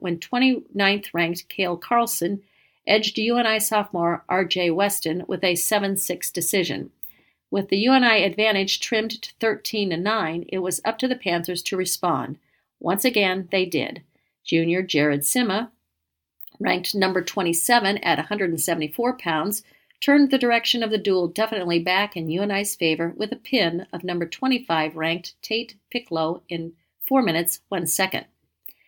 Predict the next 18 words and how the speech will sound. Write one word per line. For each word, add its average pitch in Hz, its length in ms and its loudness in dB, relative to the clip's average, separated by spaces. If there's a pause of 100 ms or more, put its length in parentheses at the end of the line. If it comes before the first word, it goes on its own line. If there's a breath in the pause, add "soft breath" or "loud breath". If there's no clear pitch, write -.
(160 loud breath)
"They 190 100 4
had 190 160 2
come 294 220 4
back 254 280 4
and 185 120 -2
won 220 160 2
a 240 40 0
match 196 340 2
at - 120 -6
one 208 160 -2
sixty-five 190 720 -2
and 180 100 -12
kinda 226 240 -4
stole 226 320 2
the 233 100 -4
momentum," 208 600 -2
Schwab 147 360 -2
said. 170 360 -2